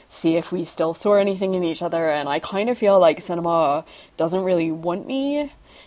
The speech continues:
anymore. And, um, I'm, it's mutual. So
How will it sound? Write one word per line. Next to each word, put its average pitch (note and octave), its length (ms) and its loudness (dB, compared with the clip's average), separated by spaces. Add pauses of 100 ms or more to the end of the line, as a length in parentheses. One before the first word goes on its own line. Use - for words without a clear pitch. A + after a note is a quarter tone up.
(140)
anymore. C4+ 720 4 (260)
And, E3 260 -6
um, D#3+ 540 -2 (180)
I'm, D#3+ 320 -2 (160)
it's D#3+ 240 -2
mutual. A#3 800 0
So D#3 800 -2